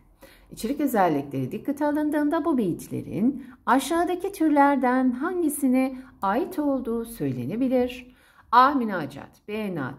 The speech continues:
C. Meti, D. Mersi, E. Tevhid var seçeneklerimizde. Hemen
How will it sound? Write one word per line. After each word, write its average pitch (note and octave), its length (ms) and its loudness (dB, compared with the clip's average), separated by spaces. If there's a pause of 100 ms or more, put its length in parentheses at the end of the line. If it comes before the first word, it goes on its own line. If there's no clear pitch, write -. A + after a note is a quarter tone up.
C. G#3 220 -2
Meti, B2+ 540 -4
D. G3+ 200 4
Mersi, C3+ 420 -2
E. B3 420 0
Tevhid D#3+ 400 -6 (360)
var - 480 -18 (180)
seçeneklerimizde. - 920 -8 (320)
Hemen A3+ 340 0